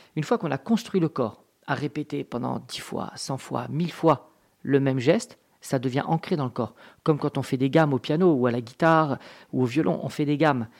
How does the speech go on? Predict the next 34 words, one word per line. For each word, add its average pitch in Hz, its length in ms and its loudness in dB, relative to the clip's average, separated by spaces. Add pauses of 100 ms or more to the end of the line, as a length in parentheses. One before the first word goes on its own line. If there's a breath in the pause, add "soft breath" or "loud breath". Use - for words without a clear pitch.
(120)
Et 135 80 -4
ces 151 180 -4
gammes-là 151 420 0
permettent 151 400 -2
d'éduquer 160 360 2
le 165 80 2
corps. 165 220 0
Et 135 40 -2
ensuite, 117 260 -6
on 135 60 -2
est 127 60 -4
complètement 139 400 -6
libre, 170 240 -4
on - 20 -8
peut 135 140 -12
regarder 127 180 -6
à 120 60 -6
côté, 139 240 -2
discuter - 380 -8
et 165 40 -2
on 143 120 -4
joue. 180 180 -6 (160)
Parce 131 120 -8
que - 80 -8
c'est - 260 -6
ancré 170 280 -2
dans 131 100 -2
le 120 100 -4
corps, 117 280 -8
on 127 160 -6
a 123 60 -6
construit - 480 -6
le 120 80 -4
corps. - 240 -8